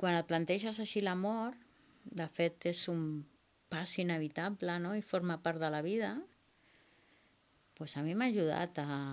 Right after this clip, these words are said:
a fer, per exemple, aquest canvi que vaig fer de, de, de A a B, per dir-ho d'alguna manera. Em permet, eh,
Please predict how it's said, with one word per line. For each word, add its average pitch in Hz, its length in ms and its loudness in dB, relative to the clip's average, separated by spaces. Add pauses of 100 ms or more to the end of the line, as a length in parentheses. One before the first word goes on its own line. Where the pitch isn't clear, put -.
(340)
a 156 140 -6
fer, 160 180 2
per 156 160 2
exemple, 147 380 -2
aquest 143 260 -6
canvi 180 560 0
que 151 160 -4
vaig 139 160 -6
fer 175 220 2 (160)
de, 147 100 -2 (540)
de, 139 80 -6 (1400)
de 160 160 0
A 160 80 0 (140)
a 143 100 0
B, 185 100 4 (140)
per 147 160 -6
dir-ho 160 220 -4
d'alguna 151 400 -2
manera. 170 360 -4 (1400)
Em 160 160 -6
permet, 170 720 2 (160)
eh, 151 580 -6